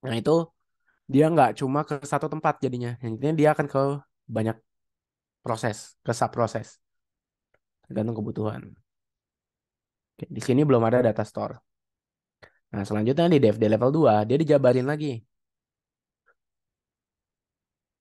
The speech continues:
Yang tadinya ada empat gitu ya. Eh, sorry. Ya, ada empat.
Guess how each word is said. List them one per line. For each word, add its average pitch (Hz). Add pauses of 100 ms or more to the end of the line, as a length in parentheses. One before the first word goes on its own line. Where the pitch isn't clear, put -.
Yang 135
tadinya 147
ada 113 (340)
empat 143 (160)
gitu - (100)
ya. 113 (840)
Eh, 120
sorry. 107 (1600)
Ya, - (240)
ada 110
empat. 120